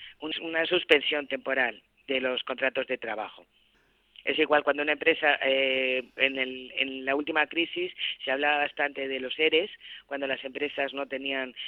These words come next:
liquidez ni podían seguir trabajando por la crisis que había, se hacían eres, habían despidos a, a, de los trabajadores,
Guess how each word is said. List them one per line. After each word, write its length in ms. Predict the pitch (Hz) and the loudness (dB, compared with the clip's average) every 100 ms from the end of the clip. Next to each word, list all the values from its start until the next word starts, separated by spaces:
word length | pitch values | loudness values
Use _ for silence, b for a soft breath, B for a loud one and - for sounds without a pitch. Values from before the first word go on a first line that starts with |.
| B | B
liquidez 560 | 131 135 139 139 139 127 | -4 -2 0 0 0 -2
ni 140 | 135 | -6
podían 480 | 127 139 147 151 127 - | 0 0 0 0 -2 -6
seguir 300 | 131 135 123 | -6 -6 -6
trabajando 640 | 131 135 131 139 143 127 | -4 -4 -4 -4 -6 -6
por 120 | - | -8
la 120 | 127 123 | -8 -6
crisis 360 | 135 131 135 | -6 -6 -8
que 100 | - | -8
había, 260 | 127 135 143 | -8 -4 -4
se 120 | 139 | -6
hacían 280 | 120 131 123 | -10 -8 -6
eres, 280 | 139 147 190 - B B | -2 -2 -2 -4 B B
habían 340 | B 123 131 120 | B -4 -4 -4
despidos 640 | 127 - 143 139 127 123 - | -6 -6 -6 -4 -2 -4 -6
a, 680 | 123 120 120 117 113 85 - | -8 -8 -8 -8 -8 -8 -10
a, 140 | 117 | -10
de 120 | 110 127 | -8 -8
los 200 | 127 - | -8 -8
trabajadores, 720 | 127 123 - 123 135 143 180 | -6 -6 -6 -4 -2 -2 -4